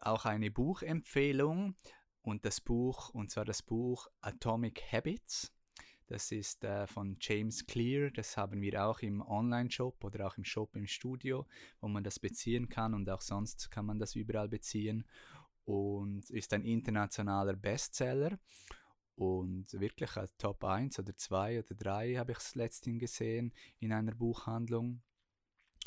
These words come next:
Und da ist eben auch der, einer der Kernpunkte ist eben das Atomic, oder ist ein kleines Teil, dass kleine Gewohnheiten eben schon einen großen Unterschied machen können. Zum Beispiel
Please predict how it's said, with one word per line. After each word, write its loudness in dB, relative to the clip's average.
Und 2
da 8
ist 2
eben 4
auch 6
der, 4
einer 4
der 4
Kernpunkte 2
ist 0
eben 4
das 0
Atomic, 2
oder 2
ist 0
ein 0
kleines 2
Teil, 2
dass -4
kleine 6
Gewohnheiten 2
eben 0
schon -2
einen -2
großen 0
Unterschied -4
machen -4
können. -4
Zum -2
Beispiel 4